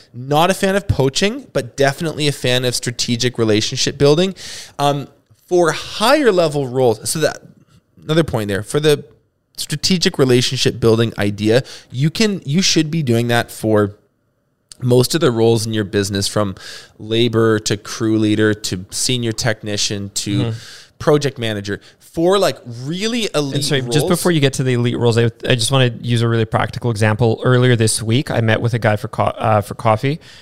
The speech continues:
Speaker 2: Really, really awesome, smart, young guy, uh, like,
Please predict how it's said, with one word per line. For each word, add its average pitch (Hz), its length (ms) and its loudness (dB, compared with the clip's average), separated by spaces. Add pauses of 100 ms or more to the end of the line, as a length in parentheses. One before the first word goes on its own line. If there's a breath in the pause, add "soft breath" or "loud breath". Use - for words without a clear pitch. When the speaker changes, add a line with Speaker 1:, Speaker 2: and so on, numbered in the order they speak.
(140 loud breath)
Speaker 2:
Really, 120 920 2
really 113 440 2
awesome, 107 360 0
smart, 104 480 -2 (240)
young 107 300 -2
guy, 104 460 2 (280)
uh, 101 520 -2 (220)
like, 107 340 -4